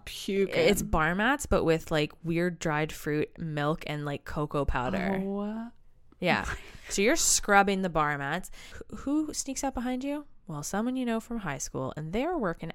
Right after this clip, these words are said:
Speaker 2: at this bank, pretty senior, and they're basically the same age as you. And you're scrubbing, scrubbing, scrubbing the mat, and they're talking to you about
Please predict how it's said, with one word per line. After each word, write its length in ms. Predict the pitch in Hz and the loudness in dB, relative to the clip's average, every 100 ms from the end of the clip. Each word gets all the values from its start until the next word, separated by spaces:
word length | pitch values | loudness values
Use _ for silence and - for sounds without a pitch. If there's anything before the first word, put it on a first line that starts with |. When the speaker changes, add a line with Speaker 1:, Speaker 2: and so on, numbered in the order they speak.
| - | -6
Speaker 2:
at 220 | 226 214 | -6 -4
this 180 | 127 - | -6 -4
bank, 340 | 135 131 131 | -6 -6 -6
pretty 540 | - 247 269 269 254 247 | -2 0 2 0 -2 -4
senior, 520 | - 156 139 120 127 | -4 -4 -4 -6 -4
and 240 | - 156 156 | -4 -2 0
they're 400 | 226 262 269 269 - - | 0 0 -2 -4 -10 -2
basically 400 | 330 302 - 214 | 0 0 -2 -2
the 100 | 190 | 0
same 220 | 185 165 | 0 -2
age 200 | 143 139 | -2 -4
as 180 | - - | -8 -6
you. 280 | 90 76 - - - - - - | -4 -4 -8 -12 -14 -14 -16 -8
And 160 | 160 170 | -4 0
you're 220 | 277 403 | 0 0
scrubbing, 920 | - - - 101 160 180 175 170 165 | -2 -6 -6 -6 -4 -4 -6 -8 -6
scrubbing, 460 | - 170 160 160 160 | -6 -4 -4 -6 -6
scrubbing 420 | - 156 151 151 | -6 -4 -4 -4
the 80 | 147 | -4
mat, 380 | 143 139 123 - | -2 -2 -4 -6
and 160 | 165 160 | -4 0
they're 260 | 170 170 | 0 0
talking 440 | - 170 165 170 165 | -2 -4 -4 -8 -8
to 120 | - | -6
you 60 | 160 | -4
about 260 | 156 151 | -2 -4